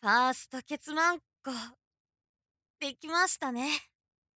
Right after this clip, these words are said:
僕みたいな可愛いビッチの男の子のチンポでケツ穴掘られて、何の抵抗もなく処女使っちゃいましたね。あ、お尻、きついから、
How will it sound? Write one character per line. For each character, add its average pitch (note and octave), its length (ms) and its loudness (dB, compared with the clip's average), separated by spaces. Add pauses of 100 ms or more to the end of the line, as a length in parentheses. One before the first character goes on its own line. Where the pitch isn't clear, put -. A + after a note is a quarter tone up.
(600)
僕 C4 320 -2
み C#4 160 -4
た B3 140 0
い A#3+ 80 -2
な A3+ 120 -4
可 B3 200 2
愛 E4+ 280 4
い D#4 60 0
ビ E4 140 2
ッ - 40 -4
チ F4 160 -4
の C#4+ 140 4
男 B3+ 320 -4
の D4+ 140 0
子 C#4+ 120 -4
の B3 140 -2
チ C4 260 -2
ン C#4 60 -4
ポ A#3+ 140 -4
で A#3+ 140 -2 (420)
ケ A3 120 0
ツ B3 160 2
穴 C4 240 6
掘 C#4 100 2
ら D4 160 4
れ D4 140 6
て、 A#3+ 180 -6 (1120)
何 C4+ 340 0
の D#4 100 2
抵 D#4+ 300 8
抗 E4 160 4
も E4 140 2
な F4 160 6
く D4+ 120 -4
処 D4+ 240 4
女 D#4 160 2
使 - 240 -2
っ D4+ 100 0
ち - 100 -2
ゃ E4 60 8
い F4+ 80 4
ま F#4 160 8
し - 100 -2
た F4 120 2
ね。 D4+ 420 0 (1600)
あ、 - 120 -6 (1300)
お D#4+ 140 0
尻、 D4 340 -4 (460)
き - 180 -18
つ - 200 -6
い E4+ 100 -2
か D4+ 140 0
ら、 C4 80 -2